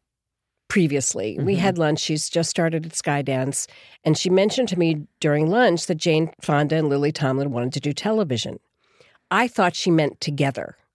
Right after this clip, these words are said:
Speaker 1: So
Speaker 2: Mm.
Speaker 1: I immediately called my agent and I said, "Is it true that Jane Fonda and Lily Tomlin want to do a T V show together?" And she called me back twenty minutes later and said, "They do now."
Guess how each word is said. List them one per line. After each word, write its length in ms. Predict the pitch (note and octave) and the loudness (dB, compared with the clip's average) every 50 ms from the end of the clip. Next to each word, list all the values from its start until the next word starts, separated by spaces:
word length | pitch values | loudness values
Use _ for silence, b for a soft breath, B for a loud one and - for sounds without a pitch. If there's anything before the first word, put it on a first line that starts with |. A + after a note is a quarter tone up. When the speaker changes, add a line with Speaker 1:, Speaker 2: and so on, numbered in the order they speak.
| _ _ _ _ _ _ _ _ _ _ _ _ - G3+ | _ _ _ _ _ _ _ _ _ _ _ _ -4 -2
Speaker 1:
So 140 | G3 F3 | 2 4
Speaker 2:
Mm. 60 | G3+ F#3 | 4 4
Speaker 1:
I 40 | |
immediately 560 | E3+ D#3 D#3+ E3 F3+ G3 G3+ A3+ E3 G3+ G3+ F3 | 4 4 4 4 4 2 2 0 0 0 0 0
called 260 | - F3 E3+ E3 E3+ | 0 -2 -2 0 0
my 140 | F3+ G#3 - | 0 0 0
agent 380 | C3+ D#3 D#3 D3 - D#3 D3+ D3 | 0 0 0 0 -2 -2 -2 0
and 80 | C#3+ | -2
I 40 | D3 | -2
said, 240 | D3 - D3 A#2+ G2+ | -2 -2 -4 -4 -2
"Is 200 | - E3+ E3 F#3 | -2 0 0 0
it 100 | G3+ G3 | -2 -2
true 240 | - - F3+ D#3+ D3 | -2 0 0 0 0
that 100 | D3+ C#3 | 0 0
Jane 280 | - E3 D#3+ E3 F#3 | 0 0 2 2 0
Fonda 300 | - - D#3+ D#3+ D#3 D#3 | 0 0 0 0 2 2
and 100 | D3+ D3+ | 2 2
Lily 200 | D3+ D3+ D3+ D#3+ D#3 | 2 2 2 0 0
Tomlin 320 | D3+ D#3 D3+ D3 C#3+ C#3+ | 0 0 0 0 0 0
want 160 | C#3+ C#3+ C#3+ | 0 0 0
to 60 | D3 | 0
do 200 | C#3+ C#3 C#3+ C#3 | 0 0 0 0
a 40 | C#3+ | -2
T 200 | B2+ - - D3 | -2 -4 -4 -2
V 120 | C3+ C#3 C3+ | -2 -2 -2
show 220 | - - C3+ C3 | -2 -2 -2 -2
together?" 500 | A#2+ A#2 A#2+ C3 B2+ B2+ B2 B2 B2+ C3 B B B B B B B - | -2 -2 -2 -4 -2 -2 -2 -2 -4 -4 B B B B B B B -2
And 120 | D3 C#3 | -2 0
she 140 | - - D3+ | 0 -2 -2
called 200 | - D#3+ E3+ E3 | 0 0 0 2
me 80 | F3+ F3 | 2 2
back 220 | E3+ E3 D#3 - | 2 2 0 -2
twenty 300 | - - - D#3+ D3+ D#3 | -2 -2 0 2 2 2
minutes 300 | D3+ D3 D3 C#3+ - - | 2 0 0 -2 -2 0
later 200 | C#3+ C3+ C3+ C3+ | 0 0 0 0
and 140 | C3+ C#3 - | 0 0 0
said, 180 | - D3 C3 B2+ | 0 0 0 2
"They 140 | C#3+ C#3 | 0 0
do 180 | B2+ C#3 C#3 C#3 | 2 2 2 4
now." 380 | C3+ C3+ C3 B2+ G#2 G2 A#2+ | 2 2 0 -2 -6 -8 -10